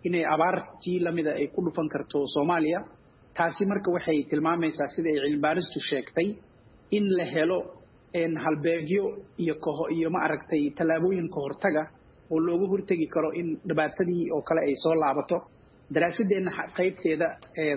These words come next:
dambe waxay samaynaysay forecasting wax la dhaho, ama in la sii odoroso maaragtay dhibaatada imaan karta. Daraasaddu waxay sh-, ee, qiimaysay sida ay hadda wax ku socdaan, xaaladaha hadda lagu sugan yahay oo colaaduhu ay ka mid yihiin. Kadib waxa ay sii odorostay in dhibaatadu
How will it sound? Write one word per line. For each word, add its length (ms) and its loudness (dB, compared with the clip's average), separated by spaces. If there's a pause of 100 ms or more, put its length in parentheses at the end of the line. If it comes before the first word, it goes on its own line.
dambe 280 -2
waxay 320 -2
samaynaysay 640 -2
forecasting 560 -2
wax 120 -8
la 120 -2
dhaho, 140 -12 (420)
ama 160 0
in 140 0
la 80 2
sii 280 -2
odoroso 640 -2 (120)
maaragtay 320 -2
dhibaatada 380 0
imaan 220 -2
karta. 260 -8 (420)
Daraasaddu 440 0
waxay 320 0
sh-, 240 -8
ee, 200 -2
qiimaysay 600 0
sida 240 0
ay 160 -2
hadda 300 0
wax 180 -2
ku 80 -6
socdaan, 480 0 (480)
xaaladaha 460 2
hadda 180 -4
lagu 200 -2
sugan 280 -4
yahay 200 -2
oo 200 -2
colaaduhu 360 0
ay 120 -2
ka 140 -4
mid 160 -2
yihiin. 300 -4 (500)
Kadib 260 0
waxa 240 0
ay 160 0
sii 160 -2
odorostay 560 -2
in 100 -2
dhibaatadu 400 0